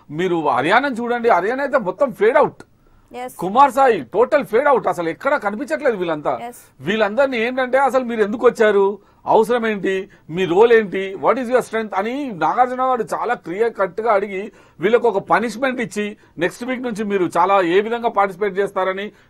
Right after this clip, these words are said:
Speaker 1: కొన్ని గ్యారెంటీస్ తీసుకుంటే మాత్రం డెఫినెట్ గా బాగుంటుంది.
Speaker 2: ఎస్, మోనాల్ అది టాస్క్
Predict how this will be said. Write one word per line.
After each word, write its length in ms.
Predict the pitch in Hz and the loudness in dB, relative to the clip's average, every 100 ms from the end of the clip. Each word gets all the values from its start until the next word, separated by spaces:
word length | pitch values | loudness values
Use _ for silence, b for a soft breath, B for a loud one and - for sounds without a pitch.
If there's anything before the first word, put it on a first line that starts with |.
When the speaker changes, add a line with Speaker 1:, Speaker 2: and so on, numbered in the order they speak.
| - | -6
Speaker 1:
కొన్ని 180 | 180 170 | -6 -2
గ్యారెంటీస్ 540 | 139 170 254 269 214 | 4 4 4 -2 -4
తీసుకుంటే 340 | 226 - 220 | -8 -6 -6
మాత్రం 320 | 214 196 220 214 | -2 -2 -2 -2
డెఫినెట్ 320 | 170 190 196 | -2 -2 -6
గా 100 | 202 | -2
బాగుంటుంది. 440 | 170 151 127 120 - _ _ _ _ _ _ _ _ - | 0 -2 -4 -12 -20 _ _ _ _ _ _ _ _ -14
Speaker 2:
ఎస్, 360 | 277 - 285 | -12 -8 -8
మోనాల్ 480 | 277 277 311 349 349 | -6 -6 0 0 2
అది 480 | 349 285 311 302 269 | 0 0 -6 -10 -12
టాస్క్ 720 | 233 - 262 277 - 320 | -12 -6 -4 -4 -6 -6